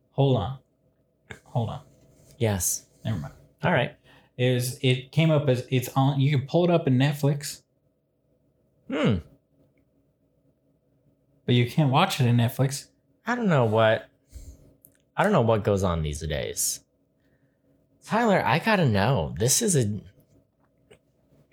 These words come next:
Speaker 2: there's too much to talk about. There's too much going on. But I need you to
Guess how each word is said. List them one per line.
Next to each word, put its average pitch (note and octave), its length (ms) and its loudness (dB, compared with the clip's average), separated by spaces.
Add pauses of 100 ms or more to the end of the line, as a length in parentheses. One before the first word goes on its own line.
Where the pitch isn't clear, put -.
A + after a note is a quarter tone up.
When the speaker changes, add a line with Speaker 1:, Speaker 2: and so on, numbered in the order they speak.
(280)
Speaker 2:
there's D3+ 320 0
too F3+ 120 2
much D3+ 240 2
to G#2+ 60 -6
talk G2+ 280 -2
about. C#2 320 -8 (1800)
There's G2+ 140 -4
too C3+ 180 0
much A2+ 260 -2
going E2+ 320 -2
on. C2 240 -8 (680)
But F#2+ 180 0
I G#2+ 120 2
need A#2+ 260 0
you A2 180 0
to F2+ 120 -6